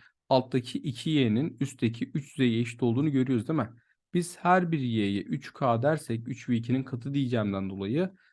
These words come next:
her bir z'ye de iki K demek zorundayım. Şimdi biz bunu ters çevirdiğimiz için bakın x'leri değiştirmiyorsun.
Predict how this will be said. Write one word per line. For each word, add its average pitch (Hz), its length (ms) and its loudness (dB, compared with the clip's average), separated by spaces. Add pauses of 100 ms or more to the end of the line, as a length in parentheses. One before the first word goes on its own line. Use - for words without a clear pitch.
(140)
her 165 360 0
bir 117 160 4
z'ye 123 400 2
de - 80 2
iki - 260 -6
K 127 280 0
demek 135 300 0
zorundayım. 104 920 0 (340)
Şimdi 156 240 0
biz 165 160 0
bunu 220 220 2
ters 180 280 2
çevirdiğimiz 175 480 2
için 120 180 0
bakın 110 180 -4
x'leri 135 420 0
değiştirmiyorsun. 139 800 0